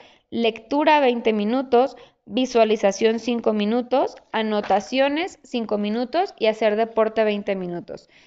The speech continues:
Si tú te pones un cronómetro y eres exacto, en sesenta minutos puedes practicar todas estas. Te las voy a repetir. <coughs> Perdón. A todo le vas a dedicar cinco minutos,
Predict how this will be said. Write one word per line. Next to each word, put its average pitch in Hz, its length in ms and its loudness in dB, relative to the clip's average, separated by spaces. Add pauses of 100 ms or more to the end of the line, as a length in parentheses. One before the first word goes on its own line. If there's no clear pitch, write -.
(160)
Si 269 140 -6
tú 285 120 -4
te 330 120 -2
pones 339 320 -2
un 320 100 -4
cronómetro 269 500 -2
y 226 120 2
eres 240 300 0 (460)
exacto, 240 520 2 (460)
en 214 180 -2
sesenta 254 500 2
minutos 233 440 0
puedes 233 280 0
practicar 202 840 -2
todas 240 340 4
estas. 180 320 -4 (380)
Te 208 80 -2
las 214 180 2
voy 233 80 6
a 247 60 6
repetir. 254 560 -2 (720)
<coughs> 262 680 0
Perdón. 196 340 2 (1700)
A 254 200 2
todo 330 240 6
le 330 80 2
vas 277 200 4
a 285 60 2
dedicar 214 380 4
cinco 214 280 0
minutos, 302 540 2